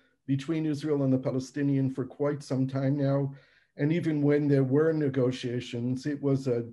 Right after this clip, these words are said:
dead-ended road from the outset. Uh, the Israelis and the Palestinians are not in a place to make agreements today. We lack the leadership in both Israel and Palestine of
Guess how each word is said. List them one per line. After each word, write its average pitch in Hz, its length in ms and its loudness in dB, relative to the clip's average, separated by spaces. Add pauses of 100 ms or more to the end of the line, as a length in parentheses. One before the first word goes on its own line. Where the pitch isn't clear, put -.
(100)
dead-ended 123 720 -2
road 123 360 2
from 120 300 -6
the 110 200 -8
outset. 120 580 -6 (560)
Uh, 123 420 -2
the 131 140 4
Israelis 143 480 0
and 135 100 2
the 127 60 0
Palestinians 135 840 -2
are 127 120 -2
not 135 380 4
in 143 100 0
a 127 60 0
place 123 340 -4
to - 120 -10
make 120 200 -8
agreements 127 580 -2
today. 127 380 -6
We 127 160 -2
lack 135 400 -2
the 123 100 -6
leadership 135 640 -4 (500)
in 120 80 0
both 120 280 0 (140)
Israel 139 340 -2
and 110 100 -8 (100)
Palestine 139 540 -2
of 127 160 -4